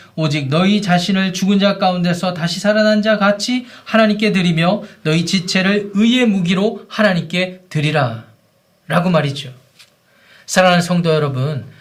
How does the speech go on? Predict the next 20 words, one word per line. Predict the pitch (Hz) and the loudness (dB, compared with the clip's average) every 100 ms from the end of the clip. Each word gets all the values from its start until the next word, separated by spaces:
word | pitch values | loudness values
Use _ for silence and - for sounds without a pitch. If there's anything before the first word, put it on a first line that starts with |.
| - - | -20 -4
오늘 | 156 196 | 2 2
우리에게 | 185 165 175 170 151 160 156 156 | 2 0 0 0 0 -2 -2 -4
새롭게 | - 208 214 208 | -6 -6 -4 -6
주어진 | 185 175 165 170 | -4 -4 -2 -2
하루의 | 160 175 160 156 | -4 -4 -4 -4
시간 | - 151 147 | -6 -6 -6
동안 | 139 120 127 160 143 - - - - - - | -6 -6 -6 -6 -8 -12 -20 -20 -20 -20 -4
우리 | 170 165 | 0 2
예수님의 | 170 - 190 175 175 170 | 0 0 -2 0 0 0
말씀을 | 160 156 160 151 143 | 0 -2 -6 -6 -6
기억하며 | 143 143 139 139 123 120 113 - _ _ - | -6 -6 -6 -8 -6 -8 -12 -18 _ _ -10
형제를 | - 220 208 202 202 | -4 -2 0 -2 -4
더욱더 | - - - - 208 | -6 -14 -12 -6 -6
사랑하고 | 196 180 160 160 160 - - - | -4 -6 -6 -8 -14 -20 -20 -16
자매를 | - 156 143 151 143 | -4 -2 0 -2 -2
더욱더 | 143 156 - 214 | -2 -2 -2 -4
사랑하고 | - 185 151 135 135 139 - - _ | -2 -6 -6 -6 -8 -16 -20 -20 _
시기하고 | - - 202 175 170 170 165 170 165 | -8 -4 -2 0 2 2 0 -6 -6
질투하지 | - 185 180 202 175 185 | -4 -4 -2 -2 0 -2
않고, | 143 131 170 | -4 -6 -10